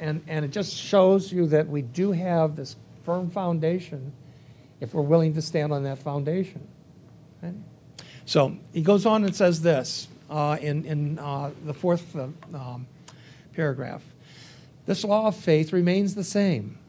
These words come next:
The other points of discipline and practice admit newer correction, since, of course, the grace of God works and perfects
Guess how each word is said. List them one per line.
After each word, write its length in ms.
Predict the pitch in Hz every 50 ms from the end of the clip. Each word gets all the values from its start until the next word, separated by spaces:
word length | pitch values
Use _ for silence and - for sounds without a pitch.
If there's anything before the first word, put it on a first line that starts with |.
| - - - - - - - - - - -
The 140 | - 151 165
other 260 | 160 160 185 226 220
points 420 | 214 - - 190 180 185 185 175 -
of 120 | 175 143
discipline 640 | - 170 160 165 208 185 - - 180 170 170 175 170
and 160 | 143 143 -
practice 640 | - - 147 147 147 - - 165 165 160 - - - - - - - - - -
admit 500 | - 139 135 143 143 151 170 170 - -
newer 520 | 165 143 147 160 175 196 196 208 208 208 208
correction, 680 | - - 180 160 131 127 127 - - - 170 170 190 185 - - - - - -
since, 300 | - - - 160 160 151
of 120 | 208 175 -
course, 360 | - - 151 143 143 151 -
the 120 | - 185
grace 320 | 160 - 151 165 170 170 -
of 140 | 170 160 156
God 300 | 165 151 151 151 151 143
works 480 | 127 135 143 143 156 - - - - - -
and 180 | 151 160 151
perfects 640 | 156 - 160 156 - 151 135 131 - - - -